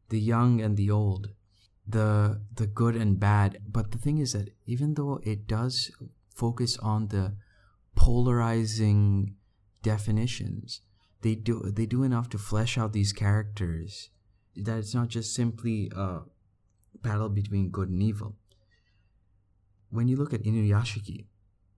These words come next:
he is a person who's been pushed away by society, but he still loves, I mean, he wants to do everything he can to help, especially now with his newfounded abilities. He hates the idea of somebody being hurt,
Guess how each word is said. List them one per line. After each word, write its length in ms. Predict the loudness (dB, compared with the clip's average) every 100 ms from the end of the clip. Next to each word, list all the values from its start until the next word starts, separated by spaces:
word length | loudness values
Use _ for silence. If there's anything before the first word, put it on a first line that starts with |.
| _ _ _ _ _ _
he 360 | -4 -2 0
is 240 | -2 -2 -2
a 80 | -4
person 360 | -4 -2 -2
who's 260 | 0 -2 0
been 200 | 2 2
pushed 320 | 4 2 2
away 260 | -4 -2 -2
by 180 | 0
society, 760 | 0 2 2 2 0 0 0 -2
but 140 | -4
he 160 | -2 0
still 320 | 0 -2 0
loves, 600 | 0 0 0 0 -4 -8 -8
I 100 | -2
mean, 260 | 0 0 -4 -10 -14
he 60 | -4
wants 240 | -2 -2 -2
to 60 |
do 220 | -4 -4 -2
everything 500 | -2 0 -2 0 -2
he 120 | -2
can 300 | -2 -2 0
to 100 | -2
help, 340 | -2 0 -2 -6 -18 -8
especially 580 | -2 -2 -2 -4 -2 0
now 460 | 2 2 0 -4 -10 _ _ _ _
with 140 | 0
his 160 | 2 4
newfounded 540 | 4 4 2 2 4
abilities. 680 | 2 2 2 2 -2 -10 -18 -20 -20 _ _ _ _ _ _ _ _ _ _ _
He 380 | -10 -2 -2
hates 560 | -2 -6 -2 -2 -2 -4
the 140 | -2
idea 320 | -2 -2 0 -2
of 60 |
somebody 320 | 0 -2 -2
being 260 | -2 0 0
hurt, 360 | -2 -2 -2